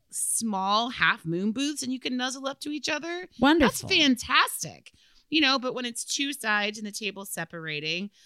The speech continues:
Speaker 1: I don't know, for me, I guess if you're gonna try and, like, Lady and the Tramp some pasta that night, it would make perfect sense, you know? But, like,
Speaker 2: I don't
Speaker 1: Mm.
Speaker 2: recommend doing it across the table. You should do
Speaker 1: Right.
Speaker 2: it,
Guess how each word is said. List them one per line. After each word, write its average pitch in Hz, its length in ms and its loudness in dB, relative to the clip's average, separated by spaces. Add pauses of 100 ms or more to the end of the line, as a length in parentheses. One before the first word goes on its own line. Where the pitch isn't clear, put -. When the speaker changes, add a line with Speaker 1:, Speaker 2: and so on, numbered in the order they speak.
(200)
Speaker 1:
I 285 120 2
don't 285 100 2
know, 190 160 0
for 208 160 -10
me, 196 160 -6
I 240 100 4
guess 330 220 -4
if 311 120 -4
you're 320 120 -6
gonna 262 220 -2
try 226 160 0
and, 208 120 2
like, 190 200 -2
Lady 175 320 0
and 160 100 0
the 147 60 -4
Tramp 151 320 -2
some 147 160 -12
pasta 143 380 -6
that 123 200 -2
night, 127 280 -4
it 147 140 -4
would 170 300 0
make 147 240 -4
perfect 123 400 -4
sense, - 400 -10
you 208 140 6
know? 196 340 6
But, 165 220 2
like, 151 460 -2 (200)
Speaker 2:
I 190 140 6
don't 202 140 4
Speaker 1:
Mm. - 20 2
Speaker 2:
recommend 190 340 0
doing 165 200 4
it 160 160 -2
across 196 540 2
the 143 100 -6
table. - 500 -8
You 160 160 4
should 170 220 4
do 165 80 2
Speaker 1:
Right. 151 320 6
Speaker 2:
it, - 120 -10